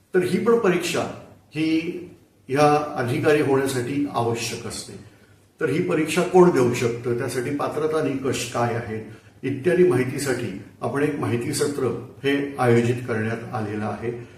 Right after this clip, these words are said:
तर आपण या माहिती सत्राला आपली उपस्थिती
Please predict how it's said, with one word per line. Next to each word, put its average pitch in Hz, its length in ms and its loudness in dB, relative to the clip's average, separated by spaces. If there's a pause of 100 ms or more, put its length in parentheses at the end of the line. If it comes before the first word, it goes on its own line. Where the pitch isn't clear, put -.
(200)
तर 139 60 -2
आपण 156 300 0
या 156 140 0
माहिती 120 380 0
सत्राला 127 460 -2
आपली 127 240 -4
उपस्थिती 123 880 -4